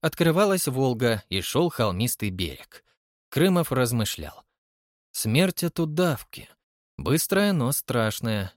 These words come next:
Сам способ убийства изощренный. Если Мария, его Машенька, права и все было именно так, эти смерти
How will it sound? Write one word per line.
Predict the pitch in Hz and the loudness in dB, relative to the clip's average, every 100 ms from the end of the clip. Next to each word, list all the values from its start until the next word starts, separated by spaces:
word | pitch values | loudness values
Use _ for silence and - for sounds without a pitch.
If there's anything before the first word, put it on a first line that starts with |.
| _ | _
Сам | - - 135 | -2 0 2
способ | - 139 - 120 | 0 -4 -2 -2
убийства | 127 131 156 - 135 123 - | -2 0 -2 0 0 -2 -2
изощренный. | 117 117 123 - 147 180 113 - - _ _ _ _ - | -4 0 0 0 0 0 -2 -10 -20 _ _ _ _ -4
Если | 104 139 131 | 0 2 2
Мария, | 131 131 151 113 - - | 0 2 0 -2 -8 -8
его | 123 135 156 | -2 2 4
Машенька, | 139 165 139 - - - - _ - - | 4 0 -2 -8 -14 -20 -20 _ -12 0
права | 147 135 147 156 | 2 4 2 0
и | - 139 | -2 -4
все | - 160 160 | -2 0 0
было | 135 151 131 | 2 2 2
именно | - 143 127 120 113 101 | 0 0 0 2 0 -2
так, | - 180 - - _ _ _ _ - | -2 -2 -4 -16 _ _ _ _ 0
эти | 143 151 | 2 2
смерти | 131 135 151 139 - 120 95 | 0 2 2 2 0 0 -2